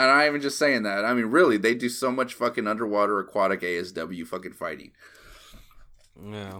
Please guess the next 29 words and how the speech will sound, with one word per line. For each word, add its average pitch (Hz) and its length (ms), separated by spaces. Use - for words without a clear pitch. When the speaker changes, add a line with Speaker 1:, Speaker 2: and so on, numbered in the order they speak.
Speaker 1:
Uh, 104 380
so 170 100
yeah, 160 100
there's 180 160
a 202 40
big 226 160
fight 147 280
scene. 139 480
We 127 120
get 135 160
more 123 420
of 104 140
the 107 80
technology 104 680
of 101 100
how 101 120
badass 95 520
these 87 120
Vipers 87 420
are. 87 300
It 87 160
takes, 95 300
like, 87 280
grenades 95 840
to - 160
kill 95 260
them. 90 260
It 87 120
takes - 320